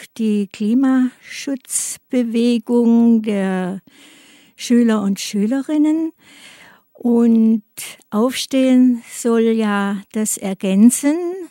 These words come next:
und natürlich auch mittragen, aber auch ergänzen mit der sozialen Seite, mit der Gerechtigkeitsseite. Und was, äh, speziell würdest du da jetzt vorwiegend gerne bearbeiten?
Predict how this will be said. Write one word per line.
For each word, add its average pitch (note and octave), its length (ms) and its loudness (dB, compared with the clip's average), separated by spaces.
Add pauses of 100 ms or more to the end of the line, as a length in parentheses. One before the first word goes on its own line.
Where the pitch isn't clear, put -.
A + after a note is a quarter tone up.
(640)
und G#3+ 320 0
natürlich G3 500 -2
auch F#3 180 -8
mittragen, C4+ 720 -4
aber G3+ 300 -6
auch G#3 120 -8
ergänzen B3+ 920 -2 (100)
mit A#3+ 140 -4
der G3 80 -4
sozialen G3+ 800 -4
Seite, C4 420 -4
mit A#3+ 160 0
der G#3+ 80 -2
Gerechtigkeitsseite. C4 1400 -6 (720)
Und A3+ 640 2 (300)
was, A3+ 720 -4
äh, A#3 320 -2
speziell A#3 1080 -2 (380)
würdest C4 520 -4
du B3+ 100 0
da A#3 420 -2 (100)
jetzt - 440 -8
vorwiegend A3+ 640 0
gerne G#3+ 260 -2
bearbeiten? F#3+ 1000 -4